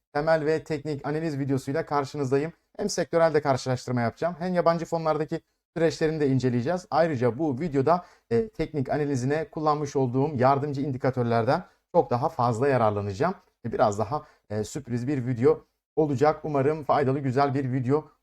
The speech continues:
olur. Şöyle hemen başlayalım. Öncelikle şirketin aktifleri, yani,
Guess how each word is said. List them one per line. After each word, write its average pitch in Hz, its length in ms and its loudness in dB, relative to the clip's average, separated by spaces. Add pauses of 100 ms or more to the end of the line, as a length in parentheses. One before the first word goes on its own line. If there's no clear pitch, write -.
olur. 160 280 2
Şöyle - 220 -2
hemen 185 280 0
başlayalım. 185 380 0
Öncelikle 165 440 -4
şirketin 165 460 -8
aktifleri, 156 640 -4 (140)
yani, 156 360 0